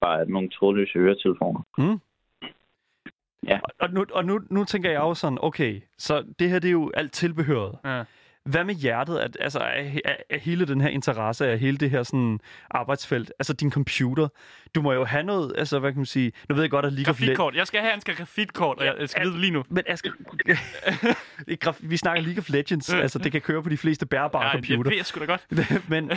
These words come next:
Speaker 2: men igen, altså, du skal jo have et vist, altså sådan, du skal jo have en vis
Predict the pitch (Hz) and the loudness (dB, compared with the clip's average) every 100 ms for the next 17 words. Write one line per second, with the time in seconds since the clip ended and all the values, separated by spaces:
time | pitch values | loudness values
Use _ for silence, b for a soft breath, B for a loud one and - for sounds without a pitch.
0 | - 165 151 277 170 160 160 165 - 147 | 2 2 2 -2 -2 0 0 -2 -4 -4
1 | 143 151 156 147 131 165 180 139 131 165 | -2 0 2 2 0 -2 -2 -2 0 0
2 | - - 143 135 127 151 131 117 107 b | -2 -6 -6 -4 -4 0 2 2 -2 b
3 | b b 165 151 170 185 196 151 165 - | b b -2 2 2 2 0 0 0 -2